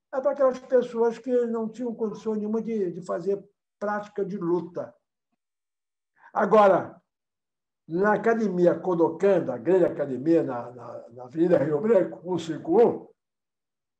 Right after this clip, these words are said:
aquilo ali era, era a Kodokan brasileira. Preparávamos o quê?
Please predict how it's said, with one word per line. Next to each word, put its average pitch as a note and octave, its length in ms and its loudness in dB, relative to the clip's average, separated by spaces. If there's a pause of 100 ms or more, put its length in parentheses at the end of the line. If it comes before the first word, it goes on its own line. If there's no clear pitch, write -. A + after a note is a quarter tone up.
(600)
aquilo G3 300 -4
ali F3+ 180 -2
era, A3+ 200 2
era A3+ 180 2
a G3 60 -4
Kodokan A3+ 480 0
brasileira. G3 640 -2 (1500)
Preparávamos G3 840 0
o F3+ 140 -4
quê? G3 340 -2